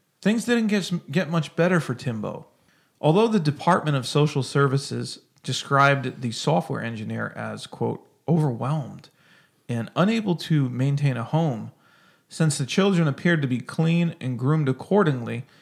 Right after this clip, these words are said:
there wasn't much they could do. In August of twenty fourteen, Timothy would reach his breaking point inside his South Carolina home when his son, Nathan,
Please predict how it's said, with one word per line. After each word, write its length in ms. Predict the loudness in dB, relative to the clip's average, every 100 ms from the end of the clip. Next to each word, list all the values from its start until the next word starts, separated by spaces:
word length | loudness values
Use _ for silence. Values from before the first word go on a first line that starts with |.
| _ _
there 100 | 2
wasn't 280 | 6 6 4
much 220 | 2 0
they 120 | 0 0
could 140 | 2
do. 300 | 2 0 -2 -12 _ _ _ _ _ _ _ _ _
In 100 | -4
August 400 | 2 4 4 2
of 80 | -2
twenty 280 | -2 0 2
fourteen, 640 | 2 -2 0 0 2 0 -4 -14 _ _ _
Timothy 420 | 0 2 2 2 2
would 180 | 2
reach 240 | 2 2 2
his 140 | 0
breaking 440 | 2 2 2 0 -8
point 360 | -8 -8 -8 -14 _ -4
inside 380 | -2 2 2
his 120 | 2 -2
South 320 | 0 0 2
Carolina 500 | 2 2 2 0 -4
home 400 | -4 -4 -4 -8 -14 -20 _
when 140 | -4 -4
his 120 | -2
son, 460 | 0 2 2 0 0
Nathan, 520 | 2 0 -2 -10